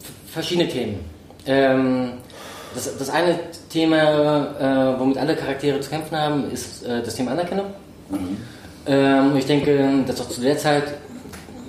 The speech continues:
Speaker 1: was auch so ein bisschen thematisiert wird, halt die Verstädterung, ne? Die Leute ziehen vom Land, äh, ähm, in, in die Stadt.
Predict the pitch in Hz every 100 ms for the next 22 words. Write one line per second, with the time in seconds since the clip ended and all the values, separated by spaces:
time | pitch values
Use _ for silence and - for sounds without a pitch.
0 | - 120 117 123 110 120 160 165 147 143
1 | 139 127 131 123 120 123 117 117 113 -
2 | 101 156 165 151 156 151 135 117 120 -
3 | 131 117 113 101 123 113 117 120 120 -
4 | 110 110 107 98 101 104 90 107 101 110
5 | 113 156 156